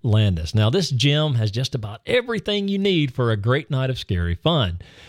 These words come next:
The movie opens with Jack and David, who have started a walking adventure through England, and they're hitchhiking along the way, and they're actually dropped off in what seems to be the middle of nowhere. Now, as the driver drops them off and parks with them,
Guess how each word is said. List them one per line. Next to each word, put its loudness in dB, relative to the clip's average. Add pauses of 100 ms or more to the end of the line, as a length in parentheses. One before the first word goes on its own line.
(360)
The 4
movie 4
opens 2
with 2
Jack 2
and 0
David, 2
who 2
have 2
started 2
a 4
walking 2
adventure 2
through 2
England, 2
and 6
they're 4
hitchhiking 2
along 2
the 2
way, 4 (500)
and 4
they're 6
actually 0
dropped 2
off 2
in 2
what -2
seems -2
to 0
be 4
the 0
middle 2
of 2
nowhere. 4
Now, 2
as 2
the 0
driver 2 (260)
drops 0
them 2
off 2
and 2
parks 0
with 2
them, 4